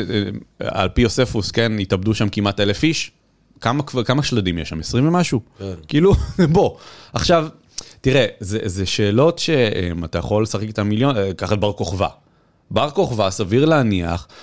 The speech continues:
Speaker 1: הוא אחד האנשים שאחראים, עוד פעם, סביר להניח, אני לא יודע שום דבר על בר כוכבא, סביר להניח אחראי על השואה היהודית הראשונה. סביר להניח. מה היום אתה לומד בגן, או לי יש ילדים בגיל גן, מה מלמדים אותם על, על, אה, ל"ג בעומר?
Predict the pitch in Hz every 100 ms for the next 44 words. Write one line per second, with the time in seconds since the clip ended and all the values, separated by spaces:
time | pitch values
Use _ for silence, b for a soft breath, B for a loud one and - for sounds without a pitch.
0 | B - 107 101 113 - - 135 156 160
1 | 127 110 147 147 117 98 76 98 101 131
2 | 165 175 165 - - - 113 - - 104
3 | 156 160 101 87 - 85 107 123 123 -
4 | 202 180 98 90 85 80 82 85 87 113
5 | 196 160 160 135 - 131 139 127 - 113
6 | 113 101 95 90 87 85 80 - _ _
7 | _ _ - 381 208 117 - - - _
8 | _ b b b b - 120 180 175 147
9 | 135 127 117 110 98 87 92 92 95 95
10 | 104 107 107 113 98 95 98 92 85 95
11 | 87 82 85 120 135 113 101 92 90 87
12 | 85 92 87 87 85 85 87 92 87 80
13 | 78